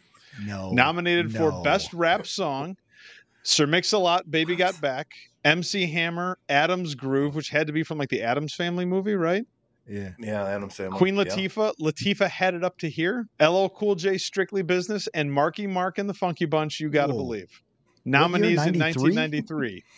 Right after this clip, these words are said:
Speaker 2: Yep.
Speaker 1: That,
Speaker 3: Ninety-three. That was a
Speaker 1: that's,
Speaker 3: good year
Speaker 1: that,
Speaker 3: for
Speaker 1: I was about to
Speaker 3: hip-hop,
Speaker 1: say, it's
Speaker 3: too, and
Speaker 1: because all the
Speaker 3: that's
Speaker 1: real good hip-hop was
Speaker 3: <laughs>
Speaker 1: still underground, and,
Speaker 3: Yeah.
Speaker 1: and they,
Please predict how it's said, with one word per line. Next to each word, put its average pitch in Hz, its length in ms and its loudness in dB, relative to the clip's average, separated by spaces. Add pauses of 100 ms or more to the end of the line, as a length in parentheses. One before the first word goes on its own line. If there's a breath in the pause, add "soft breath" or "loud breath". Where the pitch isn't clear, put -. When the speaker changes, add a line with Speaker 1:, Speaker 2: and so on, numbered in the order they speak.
(200 soft breath)
Speaker 2:
Yep. 156 320 4 (200)
Speaker 1:
That, 135 160 -2
Speaker 3:
Ninety-three. 135 600 -8
That 127 160 -4
was 262 120 -4
a 247 60 -2
Speaker 1:
that's, 151 240 0
Speaker 3:
good - 20 -6
year 123 180 4
Speaker 1:
that, 156 120 2
Speaker 3:
for 92 60 -4
Speaker 1:
I 147 80 2
was 139 80 6
about 139 100 4
to - 0 -
Speaker 3:
hip-hop, - 140 2
Speaker 1:
say, - 80 0
it's 139 100 6
Speaker 3:
too, 143 80 2
and - 80 0
Speaker 1:
because 131 160 2
all 147 60 2
the 135 60 2
Speaker 3:
that's 123 80 2
Speaker 1:
real 139 120 4
good 127 220 4
hip-hop 123 440 0
was 110 460 0
Speaker 3:
<laughs> - 120 -14
Speaker 1:
still 135 380 2
underground, 110 680 0
and, 110 160 -2
Speaker 3:
Yeah. 110 60 -6
Speaker 1:
and 113 140 -2
they, 117 160 -2